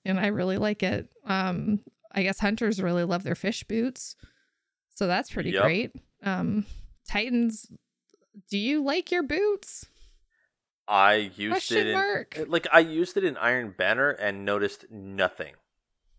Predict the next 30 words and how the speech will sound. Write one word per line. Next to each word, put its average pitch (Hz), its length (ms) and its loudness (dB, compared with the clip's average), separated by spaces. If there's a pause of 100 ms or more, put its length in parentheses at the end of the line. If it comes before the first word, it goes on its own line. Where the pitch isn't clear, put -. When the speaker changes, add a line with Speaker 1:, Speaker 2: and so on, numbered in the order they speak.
(720)
Speaker 1:
Oh, 202 160 0
no. 175 360 0
Speaker 2:
So 92 380 2
I, 92 380 6 (960)
it, - 120 -6
but, 147 140 0
like, 147 140 0
Speaker 1:
So 208 60 0
is 208 80 -2
that 175 140 4
a - 20 0
Speaker 2:
that 185 80 -4
Speaker 1:
bust 185 280 -2
for - 140 -6
you? 294 280 0
Speaker 2:
But, 320 120 4
like, 202 180 0
that 196 160 6
was, 185 200 0 (120)
I, 127 240 4
I 120 300 2 (180)
only 135 220 -2
did, 113 240 0
like, 98 160 0
five 95 380 4
matches 92 500 0
with 98 120 -10
the 95 60 -10
boots 87 280 -10
on. 50 160 -16